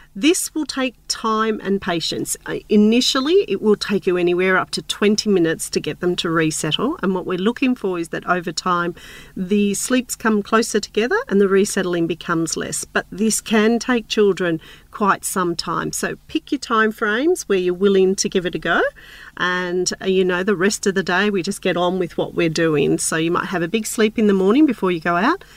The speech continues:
Then there might be a nap phase while you're out, 'cause you often don't do more resettling. And then the afternoon, you might try again. But it literally can take babies up to a month to learn this.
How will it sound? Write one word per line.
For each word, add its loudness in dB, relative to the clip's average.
Then -2
there 0
might 0
be -8
a -6
nap -4
phase -4
while -2
you're -2
out, -2
'cause -6
you -2
often -4
don't -2
do -2
more -2
resettling. 0
And 2
then 2
the -4
afternoon, 2
you 6
might 0
try -2
again. -6
But 2
it -2
literally 2
can -2
take -6
babies -2
up -6
to -8
a -4
month -4
to 0
learn 2
this. 2